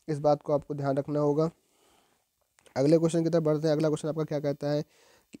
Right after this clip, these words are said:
यहाँ पे कंटूर के बारे में विशेषता बताई गई, which of the following is a characteristic of contour। तो इनमें से कौन से कंटूर की विशेषता है? जो तीन ऑप्शन थे वो तीनों ऑप्शन आपके कंटूर की विशेषता को नहीं बता रहे थे। बाकी एक ऑप्शन जो था आपको पता होगा कि दो केस होता है,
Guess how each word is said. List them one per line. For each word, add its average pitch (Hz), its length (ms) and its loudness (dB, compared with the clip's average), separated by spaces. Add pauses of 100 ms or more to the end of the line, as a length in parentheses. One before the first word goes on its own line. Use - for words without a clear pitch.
यहाँ 160 200 6
पे 175 140 -4
कंटूर 165 400 -2
के 165 100 2
बारे 156 200 2
में 165 60 0
विशेषता 156 380 -2
बताई 147 280 0
गई, 156 120 0
which 156 160 -2
of 156 80 4
the 160 100 2
following 143 500 0
is 151 140 -4
a 151 60 -2
characteristic 147 540 -4
of 143 100 -2
contour। 139 400 -4 (380)
तो 147 60 -6
इनमें 151 200 2
से 165 160 0
कौन 156 200 -2
से 160 140 -2
कंटूर 147 320 -4
की - 100 -6
विशेषता 147 480 0
है? 156 80 4
जो 156 100 0 (180)
तीन 175 200 4
ऑप्शन 165 340 2
थे 170 160 -2
वो - 480 -12
तीनों 165 320 2
ऑप्शन 160 200 0
आपके 156 220 -2
कंटूर 151 280 -2
की 156 80 0
विशेषता 151 340 -4
को 156 100 -2
नहीं 139 200 -2
बता 143 260 0
रहे 147 200 2
थे। 156 200 -2 (280)
बाकी 139 300 -2
एक 165 200 0
ऑप्शन 156 280 -2
जो 156 140 2
था 160 120 -2
आपको 151 220 -4
पता 147 240 -4
होगा 147 240 2
कि 151 180 -4
दो 156 220 -2
केस 151 280 -2
होता 135 240 -6
है, 131 160 -4